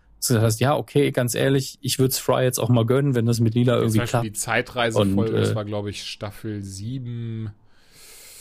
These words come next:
Speaker 1: Staffel ein, das war Folge eins, dachte ich, würde ich, ah,
Speaker 2: Äh,
Speaker 1: nee.
Speaker 2: die auch. Nee, wo sie halt, <laughs> ähm, A Fry in Time oder so, die war schön. Oder auch das Finale, das Finale, das fand ich so emotional dann.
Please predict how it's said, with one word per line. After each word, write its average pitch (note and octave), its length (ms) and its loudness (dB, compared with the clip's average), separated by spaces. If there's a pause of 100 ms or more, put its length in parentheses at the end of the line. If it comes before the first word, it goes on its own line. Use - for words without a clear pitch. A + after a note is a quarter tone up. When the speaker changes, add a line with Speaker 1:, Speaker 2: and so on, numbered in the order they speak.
(1040)
Speaker 1:
Staffel - 280 -2
ein, C3 240 0
das - 180 -6
war A#2 80 -6
Folge C#3 280 2
eins, B2 280 2
dachte - 240 -6
ich, - 100 -14
würde F#2+ 140 0
ich, G2+ 160 -10
ah, G#2 220 -2
Speaker 2:
Äh, - 20 2
Speaker 1:
nee. G2+ 160 2
Speaker 2:
die A#2+ 180 -8
auch. A2+ 460 -4
Nee, A#2 160 -4
wo B2+ 120 -2
sie B2 200 -4
halt, A#2+ 420 2
<laughs> - 40 -20
ähm, G#2+ 460 -6 (960)
A A2+ 100 0
Fry C3 460 -2
in C3+ 120 -6
Time C#3 400 -4
oder D#3 200 -6
so, D3+ 260 -6
die C3+ 180 -8
war D#3 100 -4
schön. D3 280 -6
Oder C3 120 -4
auch C3 60 -4
das - 160 -12
Finale, A#2 360 -6
das G#2+ 140 -8
Finale, G#2+ 260 -6
das G#2 100 -10
fand G#2+ 140 -8
ich F#2 80 -10
so B2 120 -4
emotional G#2+ 680 -10
dann. G2 300 -10